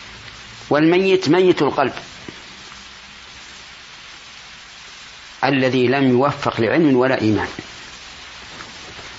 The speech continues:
فأبو إبراهيم الخليل على إبراهيم الخليل السلام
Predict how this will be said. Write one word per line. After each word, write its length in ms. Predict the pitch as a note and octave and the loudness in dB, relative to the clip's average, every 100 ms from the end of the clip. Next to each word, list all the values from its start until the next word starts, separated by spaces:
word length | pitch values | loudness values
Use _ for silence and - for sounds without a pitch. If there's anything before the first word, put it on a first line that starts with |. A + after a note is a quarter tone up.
| - - - - - - - - - - - - - - - - - - - - - - | -18 -18 -18 -20 -20 -20 -20 -20 -20 -20 -20 -20 -20 -20 -20 -20 -20 -20 -18 -18 -8 -2
فأبو 420 | E3 F3 G3 F3+ | 0 2 4 4
إبراهيم 440 | D#3+ D#3 D3 D3+ | 2 4 4 4
الخليل 600 | B2 - A#2 A2+ A2 G#2+ - - - - - - - - - - - - - - - - - - - - - - - - - - - - | 4 2 2 2 2 0 -4 -18 -20 -20 -20 -20 -20 -20 -20 -20 -20 -20 -20 -20 -20 -20 -20 -20 -20 -20 -20 -20 -20 -20 -20 -20 -10 -2
على 280 | C3+ C3+ | 0 2
إبراهيم 380 | C3 B2 A#2+ B2+ | 2 2 2 2
الخليل 340 | A2+ - B2 A2 | 2 0 2 0
السلام 440 | - A2+ A#2 E3 | -2 0 0 -2